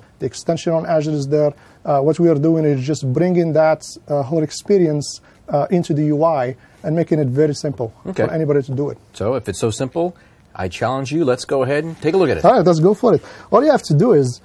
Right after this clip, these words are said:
Speaker 1: uh, basically, uh, go to the portal, uh, type, you know, Azure portal. Once you log in, you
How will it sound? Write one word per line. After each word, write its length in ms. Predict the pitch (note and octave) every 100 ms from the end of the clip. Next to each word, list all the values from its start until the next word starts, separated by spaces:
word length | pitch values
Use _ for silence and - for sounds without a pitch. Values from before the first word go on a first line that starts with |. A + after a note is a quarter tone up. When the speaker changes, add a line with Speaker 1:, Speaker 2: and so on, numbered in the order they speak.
| _ - -
Speaker 1:
uh, 240 | D#3 D3
basically, 680 | C#3 E3+ F3+ E3+ D#3+ D#3 E3
uh, 220 | F#3+ C#3
go 220 | C3 D3+
to 120 | F3 F3
the 100 | D3+
portal, 460 | E3 D#3+ E3 E3 - - _ _
uh, 200 | C#3 C3+
type, 280 | - D#3 D3+ - _
you 100 | F#3+
know, 160 | C#3 C3 _ _ - -
Azure 260 | D3 C#3
portal. 400 | C#3+ D#3 D3 G#3+ - _ _ _ _ -
Once 240 | D#3 -
you 80 | F3
log 260 | D#3+ D3+ D3+
in, 180 | G3 G#3+ _ - _ _ _ _ _ _ _ _ _ _
you 400 | E3+ D#3 D3 C#3+